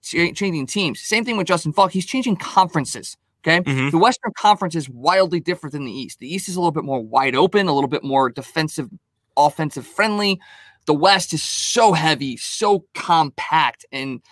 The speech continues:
Speaker 1: i-, it's gonna take a little while to get used to that. So I am of the mindset that I'm giving him next year. <clears throat> If he comes out next year and has the same type of season, I'd say the Blues shop him.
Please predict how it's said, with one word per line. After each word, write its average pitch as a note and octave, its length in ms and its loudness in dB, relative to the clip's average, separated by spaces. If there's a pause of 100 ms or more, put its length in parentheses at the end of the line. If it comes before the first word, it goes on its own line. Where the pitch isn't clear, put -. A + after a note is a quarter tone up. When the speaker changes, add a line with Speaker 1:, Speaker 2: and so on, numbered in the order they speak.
(280)
Speaker 1:
i-, B2+ 40 -12
it's E3+ 280 -6
gonna A#3 160 -2
take A#3+ 260 0
a A#3 60 2
little F3 260 4
while C#3+ 280 4
to D#3 80 -2
get F3 180 -4
used A3+ 260 -2
to D#3 80 -4
that. A#2 220 -6
So - 260 -8
I A3+ 200 6
am A#3 260 2 (420)
of F3+ 140 4
the D#3+ 80 -2
mindset D3 520 -2
that B2+ 100 -4
I'm C#3 100 0
giving F#3 320 0
him E3+ 200 2
next C#3 380 -2
year. A#2+ 260 -6
<clears throat> - 380 -14
If D#3+ 320 0
he A3 100 -2
comes A3+ 260 2
out G#3 160 6
next F3 280 -2
year F3 320 2
and D3 120 -6
has D3+ 180 -2
the C#3 60 -10
same D#3+ 280 -2
type - 400 -4
of G#3 120 -2
season, B3+ 540 -4 (880)
I'd C#4 140 4
say F4+ 140 0
the F4 80 2
Blues D#4 240 2
shop F4 320 4
him. - 140 -6